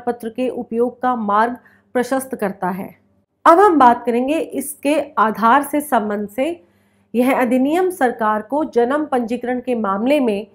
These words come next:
यदि उपलब्ध हो तो माता पिता और सूचना देने वाले की आधार संख्या एकत्र करने के लिए अधिकृत करता है। वर्तमान में माता पिता सीआरएस के माध्यम से उत्पन्न नवजात शिशु के जन्म प्रमाण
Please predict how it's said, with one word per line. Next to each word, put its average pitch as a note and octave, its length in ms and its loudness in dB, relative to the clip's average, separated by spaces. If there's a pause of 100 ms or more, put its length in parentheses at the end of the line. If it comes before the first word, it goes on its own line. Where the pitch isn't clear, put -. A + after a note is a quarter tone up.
(340)
यदि C4 180 4
उपलब्ध D#4 500 4
हो B3+ 400 0 (180)
तो C#4 80 2
माता B3 380 2
पिता C#4 360 0
और C4 220 -2
सूचना B3+ 480 -2
देने B3+ 280 0
वाले A3 340 0
की G#3+ 280 -8 (100)
आधार A3+ 440 0
संख्या B3+ 460 -2
एकत्र B3 480 -6
करने G#3+ 360 -2
के G#3 160 -6
लिए G#3+ 380 -4 (360)
अधिकृत B3 540 -2
करता G#3 320 -2
है। F3+ 380 -10 (320)
वर्तमान D4 460 6
में D#4 140 2
माता A#3+ 300 2
पिता C4+ 320 0
सीआरएस C4 640 0
के B3+ 120 -4
माध्यम A3 440 2
से C4 160 0
उत्पन्न G#3+ 500 -4 (340)
नवजात C4+ 360 4
शिशु D4 340 -6
के D4 220 -4
जन्म B3 340 -2
प्रमाण A#3+ 400 0